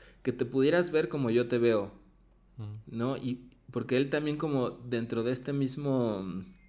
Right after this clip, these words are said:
Speaker 1: eh, pues, seguridad de, de saber lo que hacía y lo que quería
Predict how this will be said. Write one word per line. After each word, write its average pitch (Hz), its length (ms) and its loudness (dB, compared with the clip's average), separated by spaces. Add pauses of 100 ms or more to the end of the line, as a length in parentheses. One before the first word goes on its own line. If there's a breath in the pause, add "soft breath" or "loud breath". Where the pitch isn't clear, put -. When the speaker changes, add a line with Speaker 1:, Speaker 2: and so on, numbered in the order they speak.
(1700 loud breath)
Speaker 1:
eh, 110 840 4
pues, 139 140 4
seguridad 127 440 6
de, 165 180 6
de 120 220 0
saber 120 340 0
lo 143 140 2
que 135 80 -4
hacía 123 280 0
y 135 60 4
lo 127 100 4
que 120 160 -4
quería 135 640 -2